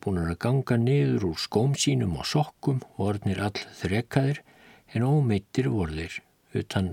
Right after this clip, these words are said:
dálítið hruflaðir á höndum og fótum. Höfðu þeir fylgt Frímanni alla leið heim á Jórunarstaðahlað. Varð faðir minn harla feginn, eins og nærri má geta, að sjá drengina sína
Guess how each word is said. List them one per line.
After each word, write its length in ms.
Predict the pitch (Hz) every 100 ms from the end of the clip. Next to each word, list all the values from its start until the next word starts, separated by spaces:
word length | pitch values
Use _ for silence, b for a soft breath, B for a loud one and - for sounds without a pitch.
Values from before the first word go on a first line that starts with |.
| -
dálítið 480 | 104 101 - 117 -
hruflaðir 560 | 120 - 110 107 113
á 20 | 110
höndum 380 | 107 101 107 110
og 80 | 110
fótum. 400 | 87 - - 90 _ _ _ _ - B B B B B B -
Höfðu 220 | 98 92
þeir 160 | 85 82
fylgt 360 | 117 120 - -
Frímanni 500 | 139 139 123 117 113
alla 240 | 113 113 110
leið 220 | 107 104
heim 240 | 98 104 104
á 80 | 110
Jórunarstaðahlað. 1300 | 117 110 90 82 78 - - 80 80 - 80 - - _ _ _ _ B B B B B B _
Varð 240 | 87 82 85
faðir 320 | 98 104 113 110
minn 160 | 107
harla 320 | 107 120 139 131
feginn, 460 | 170 139 85 85
eins 160 | 87 -
og 160 | 82 - 135
nærri 180 | 107 101
má 140 | 107 113
geta, 380 | 113 - 87 - _ 104
að 140 | 95
sjá 100 | 107 104
drengina 520 | 120 127 117 95 87
sína 280 | - 87